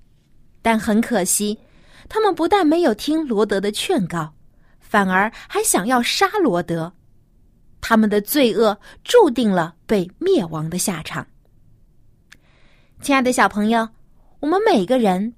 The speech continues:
都会犯错，也都有缺点，但上帝没有因此就不爱我们，或是厌恶我们。相反，他还是很爱我们，并且差遣救主耶稣来拯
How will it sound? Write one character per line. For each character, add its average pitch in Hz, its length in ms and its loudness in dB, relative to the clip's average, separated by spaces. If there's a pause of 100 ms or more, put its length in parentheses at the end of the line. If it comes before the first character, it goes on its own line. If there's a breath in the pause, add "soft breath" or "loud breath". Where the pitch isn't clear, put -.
都 392 160 0
会 403 160 0
犯 262 260 -4
错， 208 400 -6 (340)
也 175 120 -4
都 196 220 -2
有 170 120 -2
缺 262 360 -4
点， 175 200 -8 (920 soft breath)
但 427 160 2
上 403 340 0
帝 330 180 2 (200 loud breath)
没 415 100 0
有 415 120 4
因 359 180 0 (100)
此 - 260 -4
就 - 160 -2
不 - 260 -6
爱 339 300 -2
我 165 200 -6
们， 151 200 -6 (300)
或 - 160 -2
是 302 160 -2
厌 302 380 2
恶 185 80 -2
我 160 200 -2
们。 156 180 -10 (800)
相 185 360 -2
反， 165 280 -4 (400 loud breath)
他 427 100 -4
还 226 300 -2
是 294 120 -2
很 226 320 -6
爱 262 200 2
我 190 160 -2
们， 160 200 -6 (680 soft breath)
并 359 220 0
且 226 260 0 (240 loud breath)
差 - 180 -2
遣 285 300 0
救 427 260 4
主 175 300 -6
耶 311 240 -2
稣 294 360 -2 (140)
来 196 160 -6 (100)
拯 196 200 -2